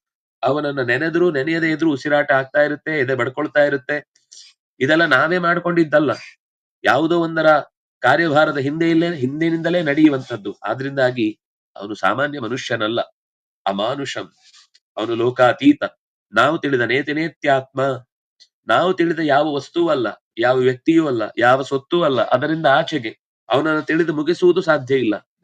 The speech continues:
ಅಂತಹ ಅಮಾನುಷಂ, ಮನುಷ್ಯ ರೂಪವನ್ನ ತೊಟ್ರು ಅವನು ಮನುಷ್ಯನಂತೆ ಇದ್ದದ್ದಲ್ಲ, ಮನುಷ್ಯನಂತೆ ತೋರಿದ್ದು. ಲೀಲಾಮಾನುಷ ವಿಗ್ರಹ ಅಂತಾನು ಒಂದು ಶಬ್ದವನ್ನ ಪ್ರಯೋಗ ಮಾಡುವುದಿದೆ. ಅಂತಹ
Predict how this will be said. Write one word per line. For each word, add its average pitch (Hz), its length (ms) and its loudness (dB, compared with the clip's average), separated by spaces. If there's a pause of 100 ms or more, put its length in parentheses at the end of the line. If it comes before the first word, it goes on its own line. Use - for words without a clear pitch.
(340)
ಅಂತಹ 123 400 -4 (580)
ಅಮಾನುಷಂ, 131 680 0 (520)
ಮನುಷ್ಯ 135 320 -2
ರೂಪವನ್ನ 123 440 -2
ತೊಟ್ರು 143 560 -6 (420)
ಅವನು 117 200 -6
ಮನುಷ್ಯನಂತೆ 123 640 -6
ಇದ್ದದ್ದಲ್ಲ, 113 540 -2 (1500)
ಮನುಷ್ಯನಂತೆ 123 600 -6
ತೋರಿದ್ದು. 127 580 -4 (920)
ಲೀಲಾಮಾನುಷ 139 760 2
ವಿಗ್ರಹ 123 440 -4 (420)
ಅಂತಾನು 127 300 -8
ಒಂದು 117 160 -4
ಶಬ್ದವನ್ನ 113 500 -8
ಪ್ರಯೋಗ 113 320 -6
ಮಾಡುವುದಿದೆ. 101 480 -6 (920)
ಅಂತಹ 127 640 0